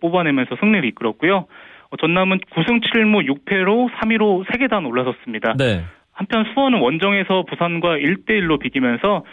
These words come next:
Speaker 1: 선두 전북과 승점 칠 점 차로 벌어졌고요. 일본 시미즈로 이적하는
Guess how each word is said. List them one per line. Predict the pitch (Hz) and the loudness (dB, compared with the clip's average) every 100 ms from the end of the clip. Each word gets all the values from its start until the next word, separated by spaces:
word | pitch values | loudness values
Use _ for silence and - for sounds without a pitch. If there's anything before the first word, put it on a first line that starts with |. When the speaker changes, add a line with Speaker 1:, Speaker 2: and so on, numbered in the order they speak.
| - - | -12 -2
Speaker 1:
선두 | 240 233 | 0 2
전북과 | 147 139 147 - 151 | 0 -2 -4 -2 -2
승점 | 202 208 - 196 190 | -2 -4 -2 0 0
칠 | - 269 | -2 -2
점 | 262 233 | 0 -2
차로 | 220 170 147 | 0 0 0
벌어졌고요. | 123 120 113 - 175 202 - _ _ _ | 0 0 -2 0 0 0 -2 _ _ _
일본 | 131 156 185 | -2 0 0
시미즈로 | 185 - 294 277 220 | 0 2 2 2 2
이적하는 | 180 160 - 160 | 0 -2 -2 -2